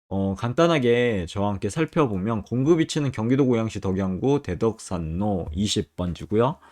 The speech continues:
어, 공급 규모는 이 세대가 무순위 일 차로 나왔습니다. 청약 일정 보시면 모집 공고일이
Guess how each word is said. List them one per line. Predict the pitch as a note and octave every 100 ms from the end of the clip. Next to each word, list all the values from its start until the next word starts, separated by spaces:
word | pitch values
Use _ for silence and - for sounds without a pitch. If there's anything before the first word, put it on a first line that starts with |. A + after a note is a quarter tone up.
| - - _ -
어, | G2 F#2
공급 | B2 C#3 D#3
규모는 | D#3 C#3 C3+ C3+
이 | G#2 G#2+
세대가 | F#3 D#3 G2+ G2 A2 G2
무순위 | E2+ G#2 C3 B2+
일 | A#2+ F3 G3
차로 | - D#3 A#2+
나왔습니다. | E2+ E2+ E2+ D#2+ E2 E2 D#2
청약 | - D#3 D#3+ -
일정 | F#3 F#3+ F#3 C#3+
보시면 | F#2+ G2 A2+ A#2+ F#2
모집 | G2+ A#2+
공고일이 | C3 A2 G2+ F2 A#2+ D#3